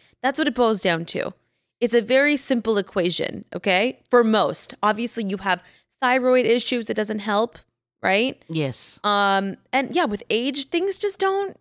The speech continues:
Speaker 1: eh, aren't the same. But you also have to love, and you have to enjoy life, first of all.
Speaker 2: Which I do.
Speaker 1: Okay. Do you?
Speaker 2: Yeah.
Speaker 1: <laughs> Too much?
Speaker 2: No, I, no, I do enjoy, I, I
Speaker 1: You do.
Speaker 2: enjoy life, yeah.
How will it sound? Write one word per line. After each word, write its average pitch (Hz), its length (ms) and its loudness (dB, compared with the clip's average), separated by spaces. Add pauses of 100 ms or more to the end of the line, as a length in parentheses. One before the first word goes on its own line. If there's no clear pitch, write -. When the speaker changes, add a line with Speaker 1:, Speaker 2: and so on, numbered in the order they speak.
Speaker 1:
eh, - 200 -4
aren't 349 240 0
the 349 40 -10
same. 339 180 0 (200)
But 285 80 -6
you 320 80 -2
also 427 240 -2
have 349 220 -2
to 330 200 -4
love, 285 600 0 (240)
and - 100 -4
you 226 60 -6
have 320 100 -2
to 370 80 2
enjoy 254 340 4
life, 226 300 0
first 208 300 -2
of 165 80 -4
all. 135 340 0
Speaker 2:
Which 143 260 -4
I 131 60 -2
do. 101 260 -6 (120)
Speaker 1:
Okay. 196 420 0 (540)
Do 214 80 2
you? 269 280 2 (140)
Speaker 2:
Yeah. 180 160 -4 (320)
Speaker 1:
<laughs> - 460 -4
Too 285 120 0
much? 240 440 0 (100)
Speaker 2:
No, 240 380 4
I, 214 160 2
no, 208 100 2
I 233 120 4
do 294 180 2
enjoy, 214 260 2
I, 170 240 0
I 185 60 0
Speaker 1:
You 196 100 4
do. 202 80 8
Speaker 2:
enjoy 254 180 8
life, 139 300 0
yeah. 160 160 -2